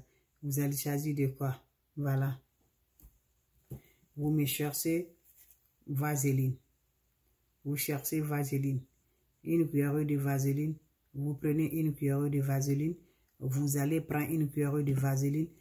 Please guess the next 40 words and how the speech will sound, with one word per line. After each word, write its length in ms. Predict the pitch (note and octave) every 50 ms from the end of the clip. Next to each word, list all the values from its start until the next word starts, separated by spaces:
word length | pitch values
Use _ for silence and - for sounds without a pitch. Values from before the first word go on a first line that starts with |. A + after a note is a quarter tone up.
| - - _ _ _
Vous 300 | D3 C3+ C#3+ D#3 D3 D3
allez 300 | D3 C#3+ D#3 E3+ E3 D3+
mélanger 640 | D3 D3 D3+ D3+ D3+ D3+ D3+ D3 D3 D3 C3+ D#3+ D#3
ça, 280 | C#3+ - - D3 C#3 C#3+
mes 320 | D3 D3 C#3+ C#3 C3+ C#3
amours. 400 | C#3 C3+ C#3 C#3 D#3 F3 - - - _ _ _ _ _ _
Voilà, 300 | - D3 D3 C#3+ C#3 C#3+
une 240 | - E3 E3+ E3 D3+
cuillerée 320 | - D3+ C#3+ C#3 D3 D#3
de 100 | D3 C#3+
vaseline. 560 | C3+ C3 C#3 C#3 C#3 C#3+ D3 D3+ D#3+ D#3+ D3+ C#3+
Là, 120 | C#3+ C#3
vous 220 | C#3 C#3+ C#3 C#3
allez 200 | C#3+ C3+ D3 D#3
mélanger 560 | D3+ C#3+ C#3 C#3 C#3 C#3+ C#3 C#3 C#3 C#3+ D3+ D3
ça 280 | - - D3 E3 - - - - - - - _ _ -
avec, 480 | D#3+ C#3+ C#3 D3 D3+ D3+ C#3+ D3+ - D3
euh, 240 | D3 C#3+ C#3 C#3 C#3
la 200 | D3 D3 C#3 C#3
pâte 360 | C3+ - D3+ D3 C#3 - -
de 100 | C#3 C#3+
Colgate. 600 | C3 C3 - C3 C3+ C3 C3 C3 C#3 C3+ C3 - - - - - _ _ _ _ _ _ -
Vous 160 | C#3+ C#3 D3
le 100 | D3 C#3+
faites 300 | C#3 - D#3 D3+ D3+ -
avec 320 | D3+ C3+ C#3+ D3+ C#3+ C3+
pâte 240 | - C#3 C#3 C#3+ -
de 80 | C#3+ C3+
Colgate. 520 | C3 - C3+ C3 C3 C3 C3+ C3 B2+ - - - - - - - _ _ _ -
Vous 120 | C#3+ C#3+ C#3
finissez 400 | - D#3+ D#3+ D#3+ D#3 D3+ - F3
à 100 | D#3+ C#3+
faire 280 | - - D3+ D3+ D3+
avec 280 | D3 C#3 D3 D3+ D3 D3
le 120 | D3 C#3
mélange 420 | C#3 C#3+ C#3+ C#3+ C#3+ C#3+ D3 C#3 C3
de 80 | C#3+
pâte 320 | C3+ C3+ C#3+ C#3 C#3 C3 C3+
de 60 | C3
Colgate. 520 | C3 - C#3 C#3 C#3 C#3 C#3+ D3+ D#3+ -